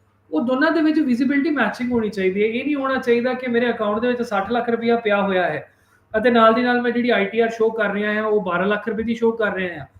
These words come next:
ਮੇਰੀ ਮੰਥਲੀ ਸੈਲਰੀ ਜਿਹੜੀ ਹੈ, ਉਹ ਪੰਜਾਹ ਹਜ਼ਾਰ ਰੁਪਇਆ ਹੈ। ਬਹੁਤ ਜ਼ਿਆਦਾ ਕਨਫਿਊਜ਼ਨ ਹੋ ਜਾਂਦੀ ਹੈ। ਇਹੋ ਜਿਹੀ ਸਿਚੁਏਸ਼ਨਸ ਅਸੀਂ ਦੇਖੀਆਂ ਨੇ, ਜਿਹਦੇ ਵਿੱਚ ਡਾਕੂਮੈਂਟਸ ਦੇ ਵਿੱਚ ਮੈਚੇਬਿਲਟੀ ਨਹੀਂ ਆਉਂਦੀ ਹੈ। ਕੋਈ ਇੱਕ ਡਾਕੂਮੈਂਟ ਕੋਈ ਹੋਰ ਸਟੋਰੀ ਕਹਿ ਰਿਹਾ, ਦੂਸਰਾ ਡਾਕੂਮੈਂਟ ਕੋਈ ਹੋਰ ਸਟੋਰੀ ਕਹਿ ਰਿਹਾ, ਤੇ ਐਸ ਓ ਦੀ,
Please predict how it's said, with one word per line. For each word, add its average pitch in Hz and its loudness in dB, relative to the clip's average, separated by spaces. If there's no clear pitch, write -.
ਮੇਰੀ 233 -2
ਮੰਥਲੀ 220 -4
ਸੈਲਰੀ 214 0
ਜਿਹੜੀ 214 -2
ਹੈ, 233 6
ਉਹ 226 2
ਪੰਜਾਹ 190 0
ਹਜ਼ਾਰ 214 2
ਰੁਪਇਆ 151 -2
ਹੈ। 143 -12
ਬਹੁਤ 214 2
ਜ਼ਿਆਦਾ 226 6
ਕਨਫਿਊਜ਼ਨ 196 -8
ਹੋ 185 -10
ਜਾਂਦੀ 135 -14
ਹੈ। - -20
ਇਹੋ 220 4
ਜਿਹੀ 247 0
ਸਿਚੁਏਸ਼ਨਸ 233 -2
ਅਸੀਂ 233 -4
ਦੇਖੀਆਂ 196 -4
ਨੇ, 151 -10
ਜਿਹਦੇ 208 4
ਵਿੱਚ 233 4
ਡਾਕੂਮੈਂਟਸ 247 0
ਦੇ 254 -4
ਵਿੱਚ 254 -4
ਮੈਚੇਬਿਲਟੀ 214 -4
ਨਹੀਂ 190 -4
ਆਉਂਦੀ 175 -2
ਹੈ। 247 -4
ਕੋਈ 226 8
ਇੱਕ 226 2
ਡਾਕੂਮੈਂਟ 220 0
ਕੋਈ 226 0
ਹੋਰ 202 0
ਸਟੋਰੀ 220 -2
ਕਹਿ 214 -2
ਰਿਹਾ, 220 2
ਦੂਸਰਾ 196 -4
ਡਾਕੂਮੈਂਟ 196 -4
ਕੋਈ 202 -4
ਹੋਰ 185 0
ਸਟੋਰੀ 196 -2
ਕਹਿ 202 -4
ਰਿਹਾ, 214 -2
ਤੇ 214 0
ਐਸ 190 -4
ਓ 202 -4
ਦੀ, 196 -10